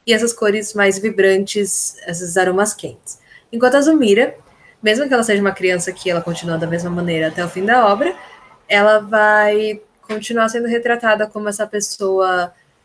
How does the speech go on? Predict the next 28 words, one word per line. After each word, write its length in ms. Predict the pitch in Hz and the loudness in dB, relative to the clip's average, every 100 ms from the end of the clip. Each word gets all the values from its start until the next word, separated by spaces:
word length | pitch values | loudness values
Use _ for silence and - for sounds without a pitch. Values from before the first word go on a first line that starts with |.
| _ | _
vazia, 560 | 202 196 196 262 262 254 | 0 0 2 -2 2 0
sem 300 | 240 233 214 | 0 -4 -6
vida, 760 | 196 214 202 214 208 208 208 - _ _ _ _ - | -8 -10 -4 2 4 2 -2 -10 _ _ _ _ -6
E 400 | 190 185 180 180 | -2 2 2 0
as 140 | 170 | -2
suas 160 | 180 - | -6 -6
roupas 340 | 180 185 180 | -8 -6 -2
eram 240 | 180 180 175 | 0 0 -2
muito 180 | 170 170 | -6 -8
sem 160 | 180 | -8
graça, 720 | 185 190 202 196 - 190 185 | 0 2 2 0 -2 -2 -2
são 300 | 180 - 170 | -4 -10 -12
cores 240 | 165 170 - | -8 -8 -6
claras, 480 | 202 180 185 180 180 | -2 0 2 -2 -4
e 40 | |
a 20 | |
Rita 200 | 170 175 | -8 -8
Baiana 380 | 175 170 165 165 | -6 -4 -4 -6
são 160 | 165 165 | -8 -10
essas 240 | 165 160 | -10 -10
cores 360 | 185 170 165 - - - _ 196 | -6 -6 -8 -14 -20 -20 _ -2
mais 140 | 196 | -2
quentes, 480 | - 220 208 208 175 | 0 0 0 -4 -6
mais 380 | 180 175 170 _ | -2 -2 -4 _
brasileiras. 680 | 180 175 226 170 - - - _ _ _ _ - | -4 -2 0 -2 -6 -16 -20 _ _ _ _ -2
A 140 | 214 | 2
gente 240 | 220 220 - | 2 0 2
pode 540 | 240 233 254 240 | 2 2 0 -2